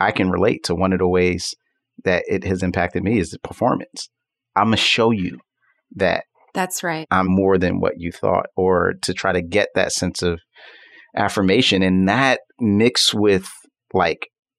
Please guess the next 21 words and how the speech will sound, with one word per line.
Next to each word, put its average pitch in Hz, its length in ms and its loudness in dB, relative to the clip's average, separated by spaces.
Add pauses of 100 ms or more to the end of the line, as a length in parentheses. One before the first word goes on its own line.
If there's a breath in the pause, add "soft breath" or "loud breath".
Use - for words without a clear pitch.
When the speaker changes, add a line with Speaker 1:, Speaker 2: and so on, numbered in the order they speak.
(580)
Speaker 1:
Jesus 127 440 2
talk 170 480 0
and 87 300 2
Bible 160 680 4
and 92 600 0
ministry 160 640 2 (460 loud breath)
can - 160 2
become 92 400 2
really 85 260 2
toxic - 420 -6 (560)
really 80 260 -2
fast. - 420 -14 (340)
Okay, 123 400 2
so 113 880 4 (220)
you 120 840 0 (520)
talk - 240 0
about 104 280 4
in 101 100 2
your 95 120 2
book 90 300 0 (100)
a 95 80 2